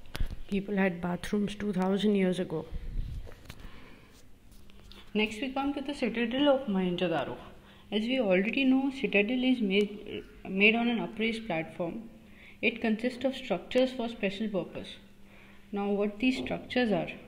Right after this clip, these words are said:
These include the warehouse, the great bath, and various other structures which you can see. We'll discuss the most important ones. Uh, warehouse. Warehouse is,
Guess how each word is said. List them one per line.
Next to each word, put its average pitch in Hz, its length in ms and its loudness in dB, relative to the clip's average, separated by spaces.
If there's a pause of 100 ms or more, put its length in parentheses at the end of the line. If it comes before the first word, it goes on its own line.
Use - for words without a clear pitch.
(520)
These 254 180 4
include 254 460 2
the 247 80 0
warehouse, 190 640 4 (320)
the 202 120 2
great 196 460 6
bath, 175 240 2 (1600)
and 220 260 2
various 220 340 6
other 214 200 2
structures 214 560 0
which 214 180 0
you 214 80 2
can 208 220 4
see. 208 360 -4 (460)
We'll 254 180 6
discuss 233 440 0
the 262 80 4
most 240 280 2
important 202 540 0
ones. - 240 -6 (1120)
Uh, 190 320 -2
warehouse. 208 560 4 (240)
Warehouse 247 720 2 (300)
is, 233 360 -2